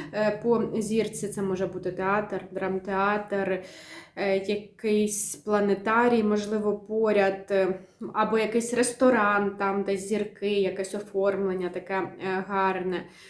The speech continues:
Е, тут якась буде велика атака на ресторан або на готель, ось щось таке, і таке вже було.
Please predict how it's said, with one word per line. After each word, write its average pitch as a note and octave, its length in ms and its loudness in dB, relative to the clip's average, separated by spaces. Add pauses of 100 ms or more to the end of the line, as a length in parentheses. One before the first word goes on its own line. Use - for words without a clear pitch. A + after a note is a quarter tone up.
(240)
Е, E3+ 480 -2 (140)
тут C#4+ 240 4
якась A#3+ 460 2
буде G#3 540 2 (120)
велика A#3+ 520 6
атака C4+ 680 2
на A3+ 140 2
ресторан C#4 720 6
або G3+ 300 -2
на A3 160 0
готель, C4+ 840 4
ось - 240 -2
щось A#3+ 300 0
таке, B3+ 420 2
і - 80 2
таке A#3+ 260 -2
вже A3+ 240 0
було. G3 640 0